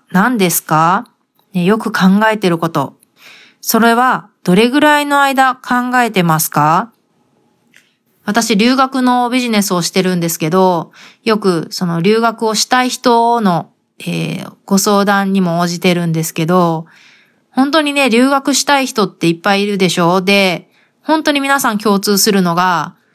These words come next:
留学はね、したいんですよ。で、中には、学生の頃から留学したかったんですって言って、四十代の方とかからもご相談を受けます。で、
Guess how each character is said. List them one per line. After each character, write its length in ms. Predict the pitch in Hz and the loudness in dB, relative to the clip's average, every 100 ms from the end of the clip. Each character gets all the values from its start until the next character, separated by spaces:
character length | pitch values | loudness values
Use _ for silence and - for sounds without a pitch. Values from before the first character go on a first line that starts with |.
| _ _ _ _ | _ _ _ _
留 240 | 226 269 294 | 2 2 2
学 240 | 285 277 | 0 0
は 160 | 262 247 | 0 0
ね、 240 | 240 156 | -2 -2
し 160 | - - | -2 0
た 160 | 262 | 2
い 80 | 269 | 2
ん 60 | 233 | 2
で 100 | 175 | 0
す 140 | - | 0
よ。 200 | 143 - - _ _ _ _ - | -2 -6 -14 _ _ _ _ -2
で、 440 | 214 220 160 - _ _ _ _ _ | 2 2 0 -6 _ _ _ _ _
中 260 | 208 226 240 | -2 0 0
に 160 | 185 185 | 0 2
は、 380 | 196 185 196 - - | 2 0 -4 -14 -4
学 200 | 190 190 | -2 -2
生 260 | - 277 277 | 0 0 0
の 140 | 285 | 0
頃 240 | 302 285 | 0 0
か 100 | 285 | 0
ら 120 | 233 196 | 0 0
留 200 | 202 220 | 0 -2
学 220 | 226 220 | -2 -4
し 80 | - | -2
た 120 | 247 | -2
か 120 | 240 | -2
っ 120 | 220 | -2
た 120 | - 190 | 0 0
ん 80 | |
で 120 | 180 180 | 0 -2
す 140 | - | -4
っ 40 | |
て 100 | - 170 | -2 0
言 100 | 165 | -2
っ 20 | |
て、 580 | 165 - 214 202 165 - _ _ _ _ _ | -4 0 2 4 0 -4 _ _ _ _ _
四 320 | 196 247 294 | 2 2 0
十 280 | 269 311 302 | 0 0 2
代 180 | 254 208 | 2 2
の 100 | 185 | 0
方 220 | 180 175 | 0 0
と 120 | 160 | -2
か 360 | 156 160 247 - - | 0 0 0 -6 -2
か 100 | 190 | 0
ら 100 | 185 | 0
も 260 | 170 151 - | -2 -6 -6
ご 120 | 175 | -2
相 220 | 175 196 | 2 2
談 180 | 180 170 | 2 0
を 40 | 165 | -2
受 120 | 175 | -2
け 40 | |
ま 200 | 160 156 | -2 -2
す。 200 | - - | -6 -4
で、 300 | 214 202 170 | 0 0 0